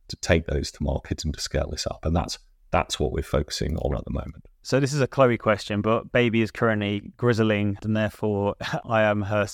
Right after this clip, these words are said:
Speaker 2: uh, mouthpiece for this conversation. But, uh, her question is:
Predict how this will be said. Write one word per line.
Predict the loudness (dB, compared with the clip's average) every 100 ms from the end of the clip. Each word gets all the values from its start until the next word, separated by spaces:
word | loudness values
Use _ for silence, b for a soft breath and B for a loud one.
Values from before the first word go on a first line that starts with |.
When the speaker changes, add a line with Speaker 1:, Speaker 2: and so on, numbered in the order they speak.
| -2
Speaker 2:
uh, | 0 2
mouthpiece | 2 2 0 -4 -4
for | -2
this | -4 -2
conversation. | -2 0 0 0 -2 -6 -8 _
But, | 2 2 0 0
uh, | 2 4
her | 2
question | 4 2 2 -2
is: | -2 -4